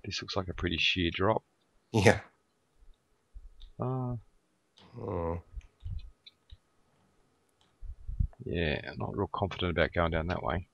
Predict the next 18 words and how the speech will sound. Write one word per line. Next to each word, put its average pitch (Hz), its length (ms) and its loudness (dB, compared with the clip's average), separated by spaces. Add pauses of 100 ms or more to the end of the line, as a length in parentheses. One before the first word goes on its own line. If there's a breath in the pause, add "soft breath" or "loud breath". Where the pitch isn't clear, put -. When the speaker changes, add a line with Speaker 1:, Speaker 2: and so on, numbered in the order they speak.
(560)
Speaker 2:
No. 92 720 2 (400)
Speaker 1:
Yeah, 95 420 2
I - 80 2
don't - 160 4
remember 110 240 0
who 98 180 4
it - 80 2
was 101 380 0
that 92 160 -2
built 98 260 2
it, - 60 -4 (100)
but - 160 -4
there's 90 200 2
a, - 160 -2
yeah, 95 160 0
it's 90 120 -2
a 90 60 -6
condominium 95 720 2